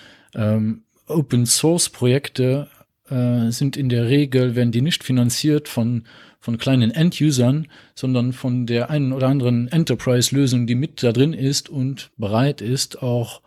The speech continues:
äh, Geld da reinfließen zu lassen. Ganz egal, wie viel Millionen Einzelpersonen ihren Blog da irgendwo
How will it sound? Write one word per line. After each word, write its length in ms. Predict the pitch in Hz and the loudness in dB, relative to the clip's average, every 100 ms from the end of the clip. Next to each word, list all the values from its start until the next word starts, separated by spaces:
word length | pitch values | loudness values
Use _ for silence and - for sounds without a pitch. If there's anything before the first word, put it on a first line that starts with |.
| _ - - _ - | _ -20 -20 _ -6
äh, 220 | 127 117 | -4 -4
Geld 400 | 135 131 143 127 | -2 2 2 2
da 140 | 131 117 | 2 4
reinfließen 640 | 135 143 - 110 95 98 | 4 2 0 -4 -4 -6
zu 160 | 87 98 | -8 -10
lassen. 400 | 90 - - - _ - - - _ | -10 -10 -12 -16 _ -20 -20 -20 _
Ganz 180 | 131 127 | -2 0
egal, 340 | 123 139 127 | 2 4 4
wie 80 | 151 | 0
viel 160 | - 135 | 0 2
Millionen 800 | 127 123 156 156 123 135 139 - _ _ _ | 4 4 4 4 2 2 -4 -10 _ _ _
Einzelpersonen 880 | 151 156 - 117 127 120 139 131 123 | -4 -2 -2 -2 -2 0 0 0 -2
ihren 280 | 139 123 110 | -2 -2 2
Blog 320 | 131 170 - | 0 -2 -2
da 180 | 117 107 | -2 2
irgendwo 760 | 135 127 120 - 127 127 127 | 2 2 2 2 4 4 0